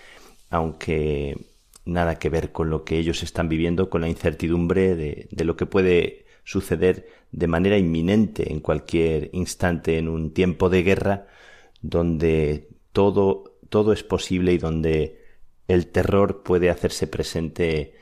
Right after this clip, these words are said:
sin avisar. Eh, sin embargo, las palabras que nos llegan de,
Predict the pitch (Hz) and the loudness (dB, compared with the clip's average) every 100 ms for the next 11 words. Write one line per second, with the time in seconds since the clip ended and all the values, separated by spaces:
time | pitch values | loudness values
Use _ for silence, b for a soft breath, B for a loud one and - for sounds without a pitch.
0 | b b - - 82 78 76 90 85 85 | b b -12 -4 -2 -2 -4 -4 -4 -4
1 | - 78 - b b b b _ _ _ | -4 -4 -6 b b b b _ _ _
2 | 85 82 76 78 - - - 98 92 101 | -8 -6 -4 -6 -8 -6 0 2 4 4
3 | 98 90 90 92 92 - 92 85 92 87 | 2 2 2 2 0 -2 -2 0 0 2
4 | 82 80 78 76 71 | 0 0 -2 -2 -4